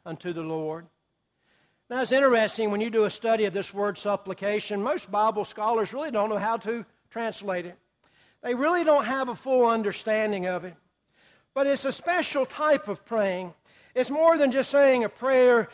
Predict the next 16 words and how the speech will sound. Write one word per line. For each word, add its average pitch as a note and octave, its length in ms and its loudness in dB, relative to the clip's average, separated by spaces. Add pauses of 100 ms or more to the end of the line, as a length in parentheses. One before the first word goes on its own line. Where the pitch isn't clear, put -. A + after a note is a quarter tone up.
(140)
It's A#3+ 180 -2
a A3 80 -2
prayer D4+ 600 6
that B3+ 420 -2 (240)
is B3 200 2
an C4 100 -2 (100)
earnest C#4+ 480 4
kind A3 240 0
of G3+ 100 -4
prayer. G#3+ 460 2
It's A#3 160 0
a A3+ 80 0
pleading C#4 720 0
kind G#3+ 240 -2
of G3+ 100 -4
prayer. F#3 460 -2